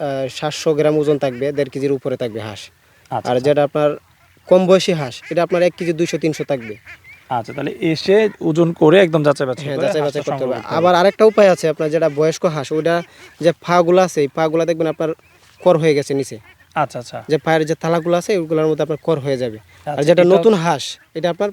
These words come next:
Speaker 1: পায়ের মধ্যে একবারে পিনপিনা থাকবে, এটার মধ্যে কোনো আপনার
Speaker 2: আচ্ছা।
Speaker 1: স্পট থাকবে না।
Speaker 2: ভালো একটা উপায় বলেছেন যে নতুন এবং পুরাতন হাঁস চিনার।
Speaker 1: জি।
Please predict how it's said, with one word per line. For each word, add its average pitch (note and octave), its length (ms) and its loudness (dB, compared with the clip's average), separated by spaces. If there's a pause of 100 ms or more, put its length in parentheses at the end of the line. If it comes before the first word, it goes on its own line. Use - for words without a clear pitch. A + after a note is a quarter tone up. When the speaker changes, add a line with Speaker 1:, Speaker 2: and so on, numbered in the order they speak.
Speaker 1:
পায়ের E3+ 200 0
মধ্যে D#3+ 160 0
একবারে D3+ 320 -2 (360)
পিনপিনা F3+ 300 2
থাকবে, E3+ 200 0
এটার D#3+ 120 0
মধ্যে D3+ 160 0
কোনো D3+ 160 -2
আপনার C#3+ 240 -4 (960)
Speaker 2:
আচ্ছা। B2 300 -10
Speaker 1:
স্পট E3 280 4
থাকবে B2+ 240 -2
না। A2+ 100 -8
Speaker 2:
ভালো C#3 200 2
একটা C3+ 180 0
উপায় D3 140 0
বলেছেন D#3 360 0
যে D#3 140 4
নতুন C#3+ 260 2
এবং C#3+ 180 4
পুরাতন D3 280 4
হাঁস D#3 260 -2
চিনার। C3 220 -6 (480)
Speaker 1:
জি। C3 200 -8